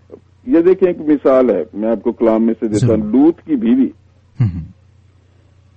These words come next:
Speaker 1: فرشتوں نے کیا کہا کہ تو نے سیدھے جانا ہے۔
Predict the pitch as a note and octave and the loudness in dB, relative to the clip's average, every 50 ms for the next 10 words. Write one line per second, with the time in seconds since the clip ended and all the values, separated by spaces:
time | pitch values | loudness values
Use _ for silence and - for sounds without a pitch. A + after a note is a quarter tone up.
0 | _ _ _ _ _ _ _ _ _ _ - - B2+ C#3+ - - E3+ E3+ E3+ D#3+ | _ _ _ _ _ _ _ _ _ _ -4 -2 -2 -2 0 0 2 2 2 2
1 | C3 D#3 C#3+ C#3 B2 C#3 A#2 G#2 G#2+ G#2+ - C#3 A#2+ - _ _ C3+ C#3+ D3 D3+ | 2 2 2 2 2 2 2 2 2 0 -2 -4 -4 -4 _ _ -2 0 2 2
2 | D#3+ D#3 C3 - _ _ _ - F3 G3+ F#3 F#3+ F#3+ F3 D3 C#3 A2 F#2+ F2+ F2+ | 2 0 0 -4 _ _ _ -8 -8 -2 2 2 4 4 4 2 0 0 -2 -6